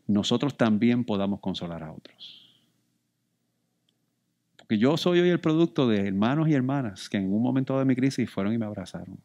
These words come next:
para yo poder abrazar. Miren, yo tengo una experiencia mientras yo reflexionaba sobre esto que yo jamás olvido. Una de las momen-, de las situaciones más difíciles que yo tenía como pastor fue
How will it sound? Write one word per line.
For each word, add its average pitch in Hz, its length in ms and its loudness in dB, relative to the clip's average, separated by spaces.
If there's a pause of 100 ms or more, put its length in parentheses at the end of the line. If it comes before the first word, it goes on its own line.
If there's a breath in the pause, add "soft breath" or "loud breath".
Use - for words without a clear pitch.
(920)
para 85 160 -8
yo 85 120 -8
poder 82 220 -10
abrazar. - 360 -14 (1700 loud breath)
Miren, 123 180 4
yo 190 240 6 (760 loud breath)
tengo 139 100 2
una 160 100 10
experiencia 147 440 4
mientras 104 260 4
yo 120 180 0
reflexionaba 131 520 0
sobre 135 200 0
esto 120 320 -4 (400)
que 107 200 -4
yo 107 120 0
jamás 117 220 2
olvido. 98 460 -2 (1200)
Una 131 80 8
de 143 40 10
las 156 100 10
momen-, 151 260 4
de 127 80 -2
las 113 100 0
situaciones 113 340 0
más 117 220 4
difíciles 123 480 2
que - 80 -4
yo 95 80 -2
tenía 110 220 0
como 117 180 0
pastor 113 340 -8
fue 101 300 -6